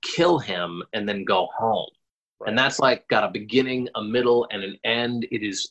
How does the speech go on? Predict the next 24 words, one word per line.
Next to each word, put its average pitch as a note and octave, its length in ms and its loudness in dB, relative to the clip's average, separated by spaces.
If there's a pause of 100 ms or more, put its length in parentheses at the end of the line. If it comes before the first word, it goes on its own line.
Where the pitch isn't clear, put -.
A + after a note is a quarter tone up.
so C#3 800 4
satisfying, G2 1040 -4
especially A2 500 -4
in F#2+ 100 -8
wars G2+ 360 0
that F#2 180 -8
don't A#2+ 340 2
end. - 880 -6
Um, F#2 380 0 (480)
and A#2 140 -2
so, G#2+ 440 4 (540)
yeah, G#3+ 220 6 (120)
from A2+ 140 -4
a F#2+ 100 -4
narrative, C#3+ 520 -2
just - 180 -6
from F#3 160 0
a G#2+ 80 -2
basic - 320 -2
narrative G#2 300 2 (240)
perspective, A2+ 560 0
like, F#2+ 280 2 (300)
you B2 60 -6
know, F2+ 200 -2